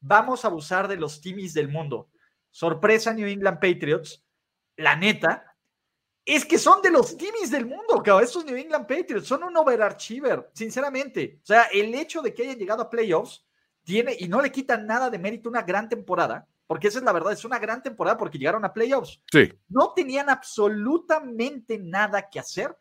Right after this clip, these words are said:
Speaker 1: en los playoffs. Absolutamente nada, ¿no? Solo, pues, porque tuvieron esta rachita de seis victorias, pero este equipo llegó perdiendo tres de los últimos cuatro, solo con el placebo llamado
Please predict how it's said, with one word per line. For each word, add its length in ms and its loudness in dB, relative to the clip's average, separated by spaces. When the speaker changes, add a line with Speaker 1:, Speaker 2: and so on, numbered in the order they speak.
Speaker 1:
en 140 -4
los 160 -4
playoffs. 460 -6
Absolutamente 880 0
nada, 380 -6
¿no? 280 -6
Solo, 360 6
pues, 140 -4
porque 520 -8
tuvieron 420 -2
esta 240 -2
rachita 440 -4
de 80 -2
seis 200 -6
victorias, 460 -4
pero 220 -4
este 180 -10
equipo 240 -12
llegó 320 -2
perdiendo 400 -4
tres 240 -2
de 60 -4
los 160 -8
últimos 340 -12
cuatro, 460 -2
solo 440 2
con 120 -2
el 200 -2
placebo 580 -2
llamado 800 0